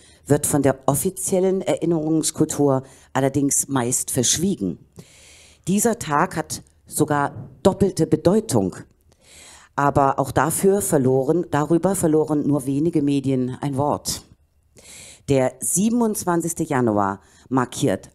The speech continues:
auch die Befreiung Leningrads, dem heutigen Sankt Petersburg, vor genau achtzig Jahren, also ein Jubiläum.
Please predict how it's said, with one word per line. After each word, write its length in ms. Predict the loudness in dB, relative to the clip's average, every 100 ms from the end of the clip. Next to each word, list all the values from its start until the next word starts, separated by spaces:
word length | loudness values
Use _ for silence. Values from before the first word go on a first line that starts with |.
| _
auch 440 | 0 0 -2 -6 -10 _ _ -2
die 100 | 0
Befreiung 880 | 0 0 -2 -2 2 4 4 2 -4 -12 -2
Leningrads, 1040 | 2 4 4 4 0 -2 -4 -2 -2 -2 -8 -20 _
dem 160 | 0 4
heutigen 400 | 4 2 0 -2
Sankt 300 | 0 -4 -4
Petersburg, 720 | -4 -2 -2 0 0 -2 -10 -20 _
vor 160 | 0
genau 500 | 2 4 4 4 2 -6 _ _ _ -4
achtzig 500 | -4 -4 -4 -4 -2
Jahren, 440 | -4 -2 -4 -6 _ _ _ _
also 220 | -8 -6 -4
ein 140 | -4
Jubiläum. 640 | -4 -4 -2 0 0 -2